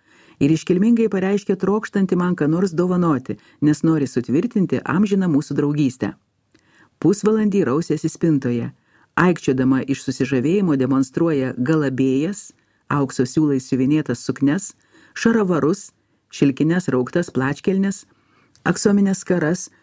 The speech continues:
su kutų pynėmis ir skardinių blizgučių mėnuliukais, lengvus tarsi oras šalius iš įvairiaspalvio šifono, o man įbruka mažą žalią baltais žirneliais margintą skepetėlę.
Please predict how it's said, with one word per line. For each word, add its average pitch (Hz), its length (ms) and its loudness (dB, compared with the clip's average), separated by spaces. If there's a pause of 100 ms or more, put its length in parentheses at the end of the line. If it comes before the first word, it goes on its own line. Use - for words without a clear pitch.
(120)
su - 160 0
kutų 185 400 0
pynėmis 170 540 0 (500)
ir 156 80 4
skardinių 170 560 2
blizgučių 160 480 0
mėnuliukais, 165 640 0 (440)
lengvus 208 440 2
tarsi 196 320 0
oras 175 320 -2
šalius 139 460 -2 (260)
iš 170 160 0
įvairiaspalvio 160 640 0
šifono, 156 520 -2 (520)
o 143 100 2
man 240 260 2
įbruka 202 500 0 (220)
mažą 202 480 2
žalią 202 400 -2
baltais 147 420 0
žirneliais 156 580 0
margintą 196 480 0
skepetėlę. 180 680 0